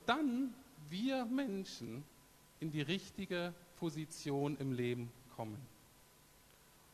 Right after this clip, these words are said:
Und hier ist das Ent-, äh, Erstaunliche, dass mit Geld sowohl der Mangel aus, ähm, ähm, erfüllt werden kann, ausgeglichen werden kann, als auch Gott gelobt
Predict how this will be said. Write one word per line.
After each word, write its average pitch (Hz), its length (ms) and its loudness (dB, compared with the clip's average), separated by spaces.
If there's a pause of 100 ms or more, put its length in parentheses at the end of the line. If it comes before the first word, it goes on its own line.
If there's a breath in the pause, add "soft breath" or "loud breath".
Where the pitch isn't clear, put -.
(280)
Und 170 180 0
hier 285 240 0
ist 233 120 -4
das 196 120 -2
Ent-, 175 220 -2
äh, 165 220 2
Erstaunliche, 175 840 2 (220)
dass 170 220 2
mit 160 140 0 (300)
Geld 233 600 2 (260)
sowohl 160 240 -2
der 143 120 2
Mangel 220 380 0
aus, 151 400 -2 (720)
ähm, 143 420 0 (520)
ähm, 139 200 -2
erfüllt 160 480 2
werden 123 340 2
kann, 147 300 0
ausgeglichen 139 580 0
werden 127 260 0
kann, 185 200 -2 (100)
als 226 400 0 (100)
auch 190 360 0 (580)
Gott 175 260 4 (800)
gelobt 160 580 6